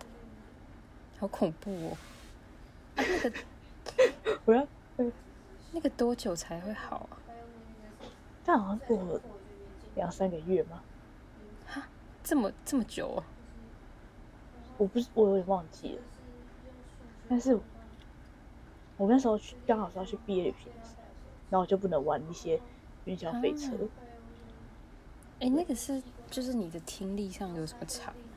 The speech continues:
Speaker 1: 吗？
Speaker 2: 没差。
Speaker 1: 没差。
Speaker 2: 对，我好像没有怎么样，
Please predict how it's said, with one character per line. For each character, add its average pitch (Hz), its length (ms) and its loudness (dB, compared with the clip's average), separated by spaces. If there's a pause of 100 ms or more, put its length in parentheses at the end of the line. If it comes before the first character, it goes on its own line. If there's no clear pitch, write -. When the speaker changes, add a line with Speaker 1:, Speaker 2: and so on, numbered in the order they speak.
(460)
Speaker 1:
吗？ 240 80 -12 (1400)
Speaker 2:
没 196 180 10
差。 190 320 0 (140)
Speaker 1:
没 175 120 -4
差。 165 240 -8 (1300)
Speaker 2:
对， 196 180 8 (100)
我 202 100 2
好 190 100 2
像 240 120 6
没 202 120 8
有 185 120 6
怎 - 140 -12
么 170 120 -8
样， 180 120 -6